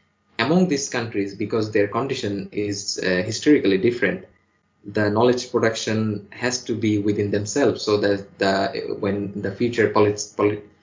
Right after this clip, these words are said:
political and economical policies come, it actually benefits themselves rather than just copying from someone else. Well, that's it for <laughs> this article, I think.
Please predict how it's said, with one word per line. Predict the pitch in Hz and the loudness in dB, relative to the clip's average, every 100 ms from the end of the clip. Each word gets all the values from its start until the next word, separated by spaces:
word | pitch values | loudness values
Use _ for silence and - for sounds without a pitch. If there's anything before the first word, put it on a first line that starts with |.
| _ - | _ 0
political | 113 110 110 104 98 | 2 2 2 0 0
and | 98 101 | 0 -4
economical | 101 107 101 101 98 101 98 98 | -4 -2 0 -2 0 0 2 0
policies | - 104 98 101 - | 2 2 2 -2 -4
come, | - 160 101 95 - _ _ - | 2 2 2 -6 -16 _ _ -12
it | 107 | -4
actually | 110 107 110 101 | -4 -4 -6 -4
benefits | 98 104 104 101 95 | -4 -4 -4 -6 -6
themselves | 107 110 - 101 - 110 | -4 -4 -2 -4 -4 -2
rather | 101 98 | -2 -2
than | 98 98 | -4 -2
just | 98 - | -4 -2
copying | - 110 104 95 | 0 0 0 -4
from | 95 90 | -8 -6
someone | 98 90 87 | -6 -6 -4
else. | 95 - - - _ _ _ _ - - 117 | -6 -6 -12 -16 _ _ _ _ -18 -12 -4
Well, | 120 127 - - | -4 -4 -10 -12
that's | - 110 - | -4 -4 2
it | 143 - | 0 0
for | - - - | -4 0 0
<laughs> | 117 | 2
this | 123 135 | 2 4
article, | 139 139 139 139 | 2 0 0 2
I | 117 | 2
think. | 113 131 131 | 0 -4 -6